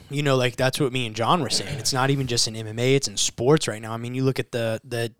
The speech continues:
<clears throat> University of Texas's head coach, basketball head coach,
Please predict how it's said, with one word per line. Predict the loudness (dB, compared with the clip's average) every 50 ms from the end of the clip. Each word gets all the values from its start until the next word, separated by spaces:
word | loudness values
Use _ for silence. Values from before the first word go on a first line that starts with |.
| _
<clears throat> | _ _ -6
University | -2 0 2 2 2 2 2 2 4 4 4 4 4 2 0 0
of | 0
Texas's | 0 0 0 0 0 0 0 0 0 0 -2 -2 -4 -4 -6 _ _ -4
head | -2 0 0 0 0
coach, | 0 0 0 0 0 -2 -4 -6 -6 -10 -16
basketball | -10 -2 0 2 2 2 2 0 -2 -2
head | -2 -2 -4 -6 -6
coach, | -6 -6 -6 -8 -10 -10 -12 -12 -12